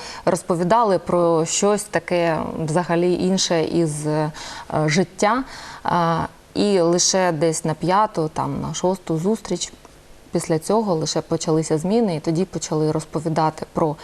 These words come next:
ті переживання, те, що довелося пережити. От, е, після чого,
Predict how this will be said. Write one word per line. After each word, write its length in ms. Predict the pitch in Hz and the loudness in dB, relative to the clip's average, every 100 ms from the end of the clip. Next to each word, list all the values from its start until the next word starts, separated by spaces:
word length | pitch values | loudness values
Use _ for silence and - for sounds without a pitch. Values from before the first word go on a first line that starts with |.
| - - | -14 -4
ті 120 | 196 | -2
переживання, 760 | 185 175 160 160 190 233 190 | 2 0 2 2 2 2 0
те, 140 | 160 165 | -2 -2
що 160 | - | 0
довелося 580 | 156 160 170 160 151 160 | 0 2 2 2 0 -4
пережити. 680 | - 156 156 175 214 208 196 - - - - | -4 -2 0 0 0 0 -4 -6 -16 -16 -6
От, 280 | 151 156 - | -2 -2 -2
е, 300 | 135 151 147 | 0 2 0
після 240 | 175 196 202 | 0 0 0
чого, 500 | - 233 208 180 | 2 2 4 4